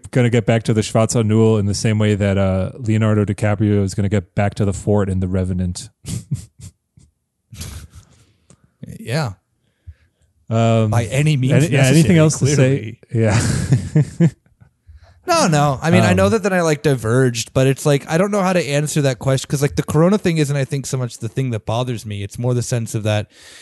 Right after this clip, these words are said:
Speaker 2: the way that then that this recovery is gonna be done is gonna be this, this stupid way that you can already, like, imagine it being, of that, like, we're gonna hand out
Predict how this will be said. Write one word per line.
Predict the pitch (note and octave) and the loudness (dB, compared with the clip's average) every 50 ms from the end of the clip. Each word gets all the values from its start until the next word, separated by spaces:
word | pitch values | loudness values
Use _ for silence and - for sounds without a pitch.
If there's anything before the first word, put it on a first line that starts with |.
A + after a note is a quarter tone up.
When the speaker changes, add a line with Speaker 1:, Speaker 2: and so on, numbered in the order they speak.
| - _ _ | -20 _ _
Speaker 2:
the | _ D3+ | _ -2
way | C#3 B2 C#3 D3 D#3 | 0 2 2 0 2
that | D#3 E3 D3 - | 0 0 0 0
then | D3+ C#3 | 0 0
that | C#3 C3 - | 0 0 0
this | C#3+ B2+ - | -2 -4 -4
recovery | C3 B2 - C3 B2+ A#2+ B2+ | -6 -4 -2 -2 0 0 -2
is | A#2+ | -2
gonna | A2 A2+ A#2 | -2 -4 -4
be | A2 A2+ | -4 -2
done | A2 A2+ A2 A#2 A#2 | -2 -2 -2 -2 -2
is | A2+ G#2+ | -4 -4
gonna | A2 A2 G#2+ G#2 | -4 -6 -6 -4
be | G#2+ G#2+ | -6 -4
this, | G#2 G#2 G2 G2+ | -6 -6 -8 -8
this | - - G#2+ G2 - | -8 -8 -8 -8 -8
stupid | - - - D3 C#3+ - D#3+ | -8 -4 -4 -4 -2 -2 -4
way | A2+ C3 B2+ | -2 -2 -2
that | B2 B2+ | -2 -2
you | A2+ A2+ A2 | -4 -4 -4
can | - A2+ | -4 -2
already, | A2 A2 A2 A2 A2 G#2+ | 0 0 0 -2 -2 -2
like, | G2+ G#2 - | -4 -4 -4
imagine | A2 G2+ G2+ G#2 A2 G#2+ G2+ G#2+ | -4 -6 -4 -4 -4 -4 -6 -8
it | G2+ F#2 - | -8 -8 -8
being, | G2+ G2 F#2+ F#2+ G2 F#2+ | -8 -8 -8 -8 -8 -10
of | F#2+ | -10
that, | G2 F#2 | -10 -8
like, | G2 G2 | -8 -4
we're | G2 A2 A#2 | -4 -4 -4
gonna | C3 C3 C3 | -4 -4 -6
hand | A#2 B2+ C3+ B2 B2 A#2+ | -4 -4 -4 -4 -2 -2
out | A#2 A#2 A2+ - - | -2 -2 -2 -4 -8